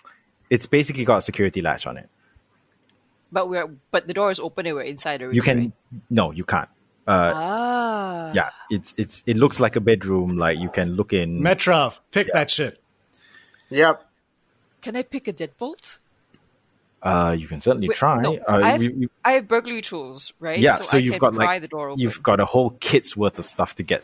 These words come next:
Speaker 1: in.
Speaker 2: We're, we're getting through that door.
Speaker 3: Yes, we are.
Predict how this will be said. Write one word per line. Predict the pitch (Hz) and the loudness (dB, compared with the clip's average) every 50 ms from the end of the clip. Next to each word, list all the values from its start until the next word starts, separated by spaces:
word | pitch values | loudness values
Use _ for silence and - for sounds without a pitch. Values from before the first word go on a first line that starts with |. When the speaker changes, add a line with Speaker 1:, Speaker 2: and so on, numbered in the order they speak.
| - - | -6 -8
Speaker 1:
in. | 92 87 80 78 73 76 - _ - _ _ _ - - - - _ _ _ _ _ _ _ _ _ _ _ _ _ _ _ _ _ _ _ _ _ _ _ - | -6 -6 -6 -8 -10 -12 -16 _ -20 _ _ _ -20 -20 -20 -20 _ _ _ _ _ _ _ _ _ _ _ _ _ _ _ _ _ _ _ _ _ _ _ -12
Speaker 2:
We're, | 285 269 226 185 | -10 -8 -8 -8
we're | 165 - 247 | -8 -10 -12
getting | - - 196 180 170 160 | -10 -10 -10 -10 -10 -12
through | - - 170 | -12 -14 -16
that | 160 - 123 - - | -14 -16 -18 -18 -18
door. | - 156 143 143 139 - - - - - - - - - - - - - - - - | -18 -18 -18 -20 -20 -20 -12 -2 0 0 2 2 0 -2 -6 -8 -12 -12 -12 -12 -10
Speaker 3:
Yes, | - 117 131 127 - - | -8 -6 -4 -4 -4 -2
we | 135 135 135 | -2 -2 0
are. | 131 131 127 120 110 | 0 -2 -4 -6 -8